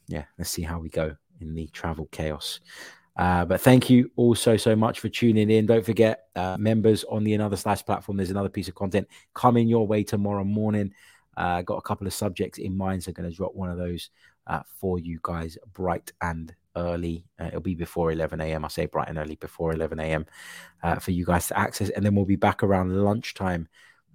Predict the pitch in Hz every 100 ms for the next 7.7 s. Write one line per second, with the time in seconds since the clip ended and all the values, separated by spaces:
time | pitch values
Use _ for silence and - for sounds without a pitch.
0 | - 95 90 - 98 92 87 - 95 90
1 | 85 85 85 - - 113 113 123 - 98
2 | 85 - 85 82 82 _ _ _ _ 87
3 | 87 92 - 95 90 85 90 87 101 104
4 | 101 95 92 90 _ 107 104 98 92 -
5 | 92 - 87 87 90 90 90 85 85 80
6 | 85 87 - 104 92 - - - 85 -
7 | - 131 120 110 95 90